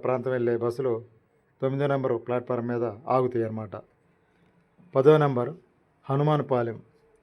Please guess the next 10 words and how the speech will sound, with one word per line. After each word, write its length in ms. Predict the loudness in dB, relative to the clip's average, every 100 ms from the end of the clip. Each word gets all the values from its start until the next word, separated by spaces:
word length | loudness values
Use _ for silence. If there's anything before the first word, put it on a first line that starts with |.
| -6
పదకొండో 380 | 2 2 4 2 0
నెంబర్ 260 | -2 -4 -6 _ _ _ -2
పిడపర్తివారిపాలెం. 920 | -2 0 -2 2 2 2 0 -2 -4 -10 _ _ _ _ _ _ _ _ _ -16 -2 0
ఇక 100 | 2 0 -4 -12 _ _ -18
గుంటూరు 440 | -6 -4 -2 0 2
వెళ్ళే 240 | 2 0 -2 -8 _ _ _ _ _ _ _ _ 0
ప్యాసింజర్లు 540 | 2 2 -2 0 2 -2
అయితే 200 | 0 -2 -2 -8 _ _ _ _ _
పదిహేను, 460 | -2 2 8 8 6 -8 -4
పదహారు. 460 | 0 0 -2 -4